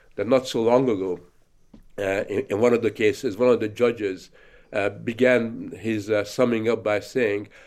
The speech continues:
"I completely su-, uh, completely support your protest. I'm with you all the way."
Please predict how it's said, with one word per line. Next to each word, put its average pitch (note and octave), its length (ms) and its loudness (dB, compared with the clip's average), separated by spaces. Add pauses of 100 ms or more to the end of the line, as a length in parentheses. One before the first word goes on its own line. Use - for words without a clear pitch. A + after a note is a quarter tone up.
(180)
"I A2+ 60 -12
completely C3+ 540 0
su-, - 280 -4
uh, A2 160 -2
completely C#3 380 0
support B2+ 580 0
your G#2+ 120 0
protest. G2+ 720 -4 (380)
I'm A#2 220 0
with C3+ 260 4
you G2+ 220 0
all G#2+ 280 0
the G#2 120 -2
way." G#2+ 360 4